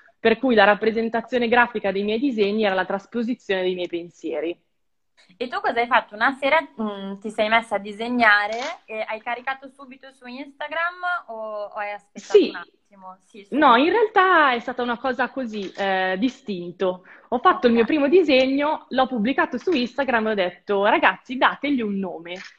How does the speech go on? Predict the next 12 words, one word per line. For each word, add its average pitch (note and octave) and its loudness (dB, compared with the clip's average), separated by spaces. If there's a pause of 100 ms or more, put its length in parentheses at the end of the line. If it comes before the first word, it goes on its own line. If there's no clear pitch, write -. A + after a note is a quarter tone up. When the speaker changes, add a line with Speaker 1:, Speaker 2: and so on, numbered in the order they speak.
(540)
Speaker 2:
Mhm. A3 -12 (180)
Speaker 1:
Da A#3+ 4
quella D#4+ 6
sera C#4+ 2
è A3 2
nato G#3+ -2
questo G#3 -6
progetto G#3+ -4
bellissimo G#3+ -4
che F#3+ -6
mi F#3+ -2
appassiona F#3 2